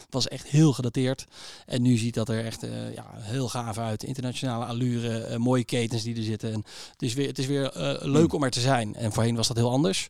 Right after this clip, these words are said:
Speaker 1: Ja, en, en dat zorgt ervoor nu dat aan deze kant van het, eh, station waar wij nu zitten, in het W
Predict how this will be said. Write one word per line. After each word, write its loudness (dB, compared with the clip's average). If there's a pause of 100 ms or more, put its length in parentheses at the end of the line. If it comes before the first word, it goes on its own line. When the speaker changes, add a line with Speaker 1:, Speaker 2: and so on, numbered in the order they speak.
(500)
Speaker 1:
Ja, -4
en, -6
en -8
dat -8
zorgt -6
ervoor -4
nu -2
dat -8
aan -4
deze 2
kant 0
van -4
het, -4
eh, 0
station 0
waar 0
wij 2
nu 2
zitten, 2
in -4
het -4
W -4